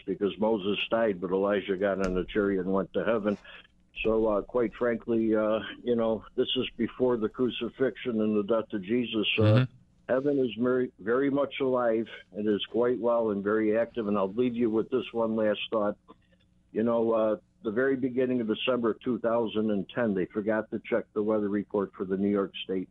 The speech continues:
Speaker 1: Thruway. Did they really forget to check the weather report, or did somebody get into an argument with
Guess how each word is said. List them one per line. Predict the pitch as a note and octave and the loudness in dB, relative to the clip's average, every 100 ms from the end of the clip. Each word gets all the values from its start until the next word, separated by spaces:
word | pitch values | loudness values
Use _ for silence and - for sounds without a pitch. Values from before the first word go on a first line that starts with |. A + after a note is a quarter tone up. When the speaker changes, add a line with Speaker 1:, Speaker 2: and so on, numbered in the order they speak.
| - | -4
Speaker 1:
Thruway. | G#2 F#2+ E2+ D#2+ _ _ - | -2 0 -2 -6 _ _ -2
Did | G2 | 0
they | G#2+ G2 | 0 2
really | G#2 B2+ D3 D#3 - | 2 2 2 0 -2
forget | C3 A#2 C3 - | -4 -2 -2 -2
to | A#2 | -8
check | - B2 - | -4 -6 -4
the | A#2 | -2
weather | B2 C3 C3 | 0 2 0
report, | C3+ B2+ C3+ C#3 C3+ _ _ | 0 -2 -2 0 -2 _ _
or | A2 G#2+ | -4 -2
did | G2 G2 - | -2 -4 -2
somebody | B2 A2+ A2+ G#2+ | -2 0 0 0
get | A2 | 0
into | A2 G#2+ A2+ G#2 | 0 -2 -2 0
an | G2+ | 0
argument | G#2 G2 G#2 G2+ G2 | 0 0 0 0 -2
with | G#2 G2 | -2 -4